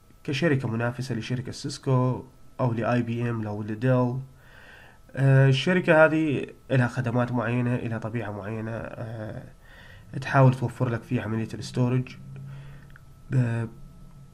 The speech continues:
لكن هي مو موضوعنا النوتانكس حاليًا. احنا نتكلم ك،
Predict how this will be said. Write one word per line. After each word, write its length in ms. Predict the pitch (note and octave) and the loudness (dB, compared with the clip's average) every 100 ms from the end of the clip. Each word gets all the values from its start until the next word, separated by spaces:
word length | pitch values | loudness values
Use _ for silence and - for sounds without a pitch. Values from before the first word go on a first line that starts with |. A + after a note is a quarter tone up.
| - - | -2 2
لكن 260 | C#3+ C#3+ | 4 4
هي 140 | C#3 C#3 | 4 8
مو 120 | C3+ | 8
موضوعنا 420 | B2 G#2+ G2 G2+ | 6 2 -4 -8
النوتانكس 500 | D2+ A2+ - B2+ C3 | -8 -6 -6 -6 -6
حاليًا. 440 | - A2 C3+ D3+ C3+ C3 - | -8 -4 -4 -6 -10 -16 -14
احنا 180 | A#2 A2 | -8 -8
نتكلم 380 | - B2 A#2+ | -2 -2 0
ك، 480 | A2 A#2+ G#2+ G#2 G#2 | -2 -6 -4 -4 -6